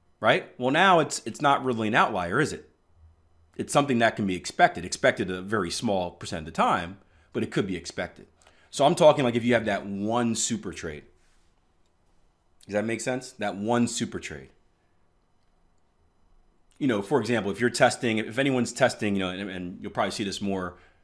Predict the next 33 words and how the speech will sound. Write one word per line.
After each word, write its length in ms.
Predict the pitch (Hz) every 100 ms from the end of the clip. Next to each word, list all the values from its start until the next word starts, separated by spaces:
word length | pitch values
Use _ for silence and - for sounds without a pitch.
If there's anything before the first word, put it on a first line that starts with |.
| _ -
well, 120 | 160
you 120 | 240
guys 180 | 180 95
are 60 | 95
probably 220 | 90 85
going 180 | 90 82
through 120 | 90
it. 80 | 113
You're, 120 | 123
if 160 | 113
you're, 180 | 117 113
you're 140 | 113 113
testing 520 | - 156 - 139 120
and 240 | 107 107 - - _
you 140 | 135 120
happen 260 | 123 123
to 60 | 101
hit 240 | - 120 -
on 380 | 101 95 95 92
that, 180 | 90 90
uh, 240 | 87 87
the, 280 | 82 87 85
the, 140 | 92
the 140 | 80 95
little 180 | 101 90
flash 360 | 117 107 101
crash 320 | - 95 87
we 80 | 92
had 100 | 92
to 60 | 85
start 240 | 101 87
the 80 | 87
year, 260 | 85 73